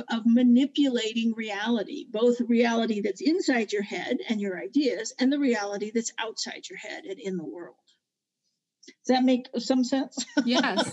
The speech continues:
Speaker 2: Yes, absolutely. At the very end of our conversation last time, when it was just the two of us talking, we were kind of referring back to the notion that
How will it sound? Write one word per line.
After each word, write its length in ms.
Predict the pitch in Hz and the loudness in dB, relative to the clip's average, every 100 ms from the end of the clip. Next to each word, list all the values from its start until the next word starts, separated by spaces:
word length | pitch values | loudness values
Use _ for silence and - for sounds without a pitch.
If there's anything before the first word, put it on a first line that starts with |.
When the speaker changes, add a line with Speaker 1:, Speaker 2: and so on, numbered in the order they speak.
| - - | -10 -4
Speaker 2:
Yes, 360 | - 262 311 277 | 0 2 2 2
absolutely. 920 | 247 254 - 269 294 311 202 180 330 - _ _ | 0 -2 -2 0 0 0 -2 -4 -8 -12 _ _
At 100 | 226 | -2
the 80 | 220 | 0
very 380 | 214 247 302 247 | 2 2 2 2
end 300 | 202 202 208 | 2 2 0
of 140 | 208 196 | -2 -2
our 100 | 196 | -2
conversation 720 | 196 208 190 202 196 202 196 | -2 -2 -2 0 0 0 -2
last 240 | 185 196 | -2 -2
time, 180 | 208 185 | -4 -4
when 100 | 185 | -4
it 60 | 180 | -4
was 160 | 196 | -4
just 160 | 233 240 | -4 -4
the 80 | 202 | -4
two 220 | 254 233 | 0 0
of 80 | 220 | 0
us 220 | 262 - | -2 -4
talking, 640 | - 196 196 185 180 185 - | -4 -4 -2 -2 -2 -6 -10
we 460 | - 208 202 240 233 | -6 -4 0 2 2
were 180 | 208 214 | 2 0
kind 240 | 208 247 | 0 0
of 140 | 214 202 | 2 2
referring 540 | 208 - 240 233 220 | 0 0 0 2 2
back 320 | 220 233 285 - - - | 2 0 -2 -6 -8 -2
to 520 | 220 196 196 190 196 - _ _ _ | 2 2 2 0 -2 -10 _ _ _
the 100 | 190 | 0
notion 540 | 208 214 214 208 226 202 | 2 4 2 2 2 4
that 340 | 202 196 190 | 2 2 -2